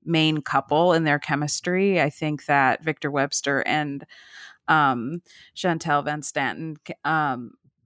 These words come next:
obviously have great chemistry. And,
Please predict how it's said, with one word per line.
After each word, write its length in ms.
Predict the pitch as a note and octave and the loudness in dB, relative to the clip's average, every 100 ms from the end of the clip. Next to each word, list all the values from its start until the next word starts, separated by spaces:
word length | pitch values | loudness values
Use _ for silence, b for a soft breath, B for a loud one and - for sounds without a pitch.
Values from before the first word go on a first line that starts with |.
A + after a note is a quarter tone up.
| - | -2
obviously 560 | E3 E3+ F#3 G#3 - A3+ | 2 4 4 0 2 4
have 240 | A3 A3 | 4 2
great 360 | G#3 A3 G#3 - | 2 2 2 -2
chemistry. 880 | A3 A3 A#3 - C4 C4+ C#4+ D4+ D4 b b b b - | 0 2 0 2 4 4 2 -2 -6 b b b b -2
And, 800 | F#3 F3+ F3 E3+ F3 E3+ D3 | 2 4 2 2 0 -4 -6